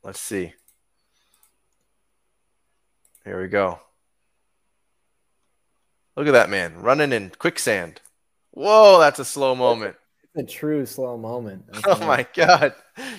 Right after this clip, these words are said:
Speaker 1: You know, you, you need to, y-, Cousin Hal, you need to put some, like, Chopped and Screwed, you know, like, that kind of very, uh, slow rap style.
Speaker 2: <laughs> Yeah, you put the brakes on right there.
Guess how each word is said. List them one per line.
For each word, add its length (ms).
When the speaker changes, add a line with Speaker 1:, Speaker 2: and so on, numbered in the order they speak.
Speaker 1:
You 100
know, 120
you, 180
you 200
need 160
to, 400
y-, 480
Cousin 280
Hal, 240
you 60
need 120
to 80
put 200
some, 180
like, 220
Chopped 340
and 140
Screwed, 560
you 100
know, 140
like, 180
that 400
kind 160
of 60
very, 400
uh, 340
slow 580
rap 260
style. 480
Speaker 2:
<laughs> 40
Yeah, 120
you 80
put 180
the 80
brakes 420
on 220
right 180
there. 340